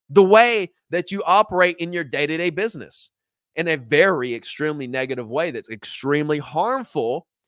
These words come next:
to your business. You've got to block this stuff out.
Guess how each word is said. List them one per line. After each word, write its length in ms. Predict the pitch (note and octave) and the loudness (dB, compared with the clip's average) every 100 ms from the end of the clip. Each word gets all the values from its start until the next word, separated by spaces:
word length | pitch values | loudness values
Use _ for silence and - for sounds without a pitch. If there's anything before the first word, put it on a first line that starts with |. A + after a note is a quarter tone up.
| _ _ _ | _ _ _
to 100 | E3+ | -4
your 120 | E3+ | -4
business. 440 | D#3 G#3+ E3 G#2 - | -2 -4 -6 -8 -4
You've 120 | C3+ | 2
got 260 | D#3 D#3+ - | 4 4 2
to 100 | D3+ | 0
block 440 | C3+ C#3 D#3 F3 | 4 6 6 4
this 440 | C3+ A#2 C3 D3+ - - | -2 -4 0 0 -4 -12
stuff 500 | - A#2+ A#2+ C#3 _ | -6 0 0 0 _
out. 600 | G#2 B2 A3 A#2 - - | -4 -2 -2 -4 -8 -20